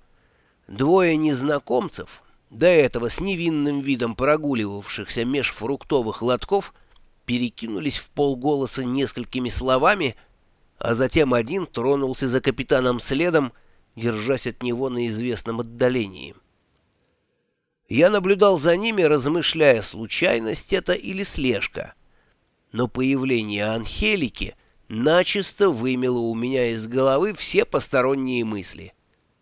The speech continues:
А напрасно. Ибо возможно ли было не почуять недоброе при виде этих усищ от уха до уха,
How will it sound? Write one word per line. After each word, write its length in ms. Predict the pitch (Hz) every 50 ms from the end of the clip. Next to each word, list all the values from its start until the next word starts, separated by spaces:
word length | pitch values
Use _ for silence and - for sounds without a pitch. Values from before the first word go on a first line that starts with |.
| _ _ _ _ _
А 160 | - - 120 101
напрасно. 920 | 113 135 110 - - 101 101 - 71 - - - - - 85 - - - _ _ _ _ _ _ - - - - -
Ибо 260 | - - 156 147 160
возможно 800 | 165 151 147 147 139 117 117 135 156 185 - 160 135 117 127 135 131
ли 140 | 127 127 123
было 300 | 110 127 170 180 151 139
не 220 | 139 143 139 131
почуять 640 | - - 131 120 - - 165 180 175 151 123 -
недоброе 720 | 135 143 139 131 117 123 - - - 90 147 135 127 120
при 300 | 107 - - 135 135 127
виде 300 | 120 135 160 156 123 131
этих 440 | 139 104 - 151 156 - - - -
усищ 560 | 143 139 127 - - - 240 233 - - -
от 180 | 156 127 - -
уха 220 | 156 117 - 123
до 160 | 120 127 139 139
уха, 380 | 143 131 117 - - - -